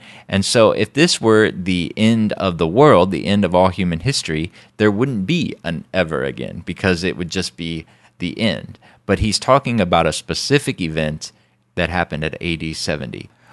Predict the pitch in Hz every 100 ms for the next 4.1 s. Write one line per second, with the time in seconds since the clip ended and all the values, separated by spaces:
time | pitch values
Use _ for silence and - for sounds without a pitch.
0 | _ 107 117 117 104 95 95 92 113 135
1 | 139 127 101 120 123 110 107 - 113 104
2 | 101 - 101 107 110 92 87 87 110 107
3 | 113 107 101 92 98 90 90 - 95 87
4 | 85